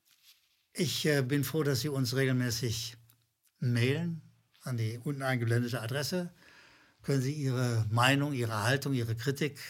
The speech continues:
äh, senden. Wir freuen uns über jeden von Ihnen. Wir werden nur nicht leider alle f-, verlesen oder erwähnen können. Äh, mit Ihnen gemeinsam machen wir unsere Videoserie besser, hoffe ich jedenfalls.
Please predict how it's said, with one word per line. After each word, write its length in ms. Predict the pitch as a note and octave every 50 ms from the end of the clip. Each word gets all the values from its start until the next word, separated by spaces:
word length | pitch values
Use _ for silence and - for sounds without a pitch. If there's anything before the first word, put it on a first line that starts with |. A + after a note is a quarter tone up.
| -
äh, 220 | G3+ D#3 C3+ A#2+ A#2
senden. 540 | G#2+ A#2 B2+ D3+ F3+ F3+ - E3+ E3+ - - - - - -
Wir 120 | D3 A#2+
freuen 340 | - - C#3+ C#3+ C#3 C3+ C3
uns 100 | C3 C#3
über 160 | D3 C3 C#3
jeden 480 | B2 A2+ C3+ D#3 D3+ D3 B2+ B2 A#2+ A2+
von 180 | A#2 B2 B2
Ihnen. 340 | B2+ C3+ C#3 E3+ F3+ F3 - - - - - - -
Wir 80 | C#3 D3+
werden 180 | D3 D3 D3+
nur 80 | D3 C#3+
nicht 160 | C#3+ C3 -
leider 300 | C#3 C3+ C#3 C#3+ C3+ -
alle 340 | B2+ D3 C#3+ C3 A2+ A#2 - - - - - -
f-, 240 | - - - - -
verlesen 580 | - - D#3 C3+ B2 C3 C#3 D3 C#3 C3 B2+
oder 280 | C3 A#2+ A2+ A2+ A2 A#2 -
erwähnen 460 | C#3+ B2+ A#2 B2+ C3+ C#3+ D3+ D3+ C#3
können. 340 | - D3+ D#3 D#3 E3 E3 - - - - - - - - - - - - - - _ - _ _ _ -
Äh, 340 | D#3+ C#3+ C#3 C3+ C3 B2 A2+ G#2 A#2 C3+ C#3
mit 260 | C#3 D3+ F#3 F#3 F#3
Ihnen 220 | - G3 F#3+ F3 E3+
gemeinsam 640 | D#3+ D3+ D3 D3+ E3+ E3+ C#3+ F3 F#3 G3 G3 F3+ - - - _
machen 280 | - F3 E3 C3+ D#3 D3+
wir 280 | C#3+ C#3 C3+ C#3 C#3 - -
unsere 600 | E3+ D3 C3 C#3+ C3 C#3 C3 B2 A#2+ A#2 A2+ A#2 - - - - - - -
Videoserie 760 | - C#3 D3+ C#3 C#3+ D3+ C#3 A#2 A2+ B2 B2 A#2 A#2 A2+ G#2+
besser, 400 | G#2 E3 E3 - G#3+ G#3+ G3+ - - _ _ _ -
hoffe 200 | B2 A#2 A2 B2
ich 80 | A2
jedenfalls. 580 | A#2+ B2+ B2 B2+ - - F#3+ A3 - - -